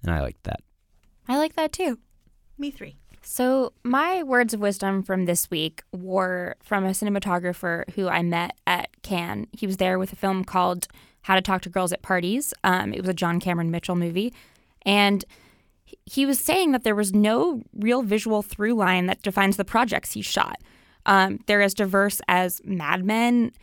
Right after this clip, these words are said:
Speaker 2: Hedwig and the Angry Inch, Rabbit Hole, All Is Lost, Margin Call. And DeMarco has a reason for that.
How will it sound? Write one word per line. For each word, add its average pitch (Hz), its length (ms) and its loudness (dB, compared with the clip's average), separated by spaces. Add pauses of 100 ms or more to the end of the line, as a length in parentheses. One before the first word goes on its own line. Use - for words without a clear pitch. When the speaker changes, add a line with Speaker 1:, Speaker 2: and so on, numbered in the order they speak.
(120)
Speaker 2:
Hedwig 202 340 2
and 180 140 2
the - 60 -6
Angry 185 300 0
Inch, 269 420 2 (100)
Rabbit 220 360 2
Hole, 226 420 2
All 196 180 4
Is 185 160 -2
Lost, 220 400 4
Margin 214 420 2
Call. 208 380 0 (560)
And 220 440 4 (440)
DeMarco 247 380 2
has 294 160 2
a 240 80 2
reason 220 360 -4
for 196 140 -4
that. - 260 0